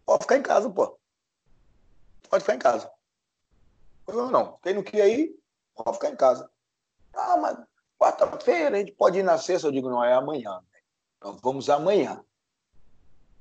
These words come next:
Foi pra sexta-feira, a gente vai no sábado, normal. Nós vamos amanhã. Ou queremos ser campeão ou não queremos ser campeão." Sei que a maioria, noventa e nove por cento,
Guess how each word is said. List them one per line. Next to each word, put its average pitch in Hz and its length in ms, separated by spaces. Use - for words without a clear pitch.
Foi 151 180
pra 156 100
sexta-feira, 156 540
a - 20
gente 165 120
vai 196 100
no 190 80
sábado, - 420
normal. 113 400
Nós 104 160
vamos 135 260
amanhã. 160 480
Ou 151 260
queremos 147 320
ser 143 100
campeão 147 480
ou 175 80
não 190 80
queremos 180 260
ser 160 100
campeão." - 360
Sei 143 280
que - 180
a 131 40
maioria, 127 600
noventa 143 380
e 131 40
nove 131 220
por 131 120
cento, 139 360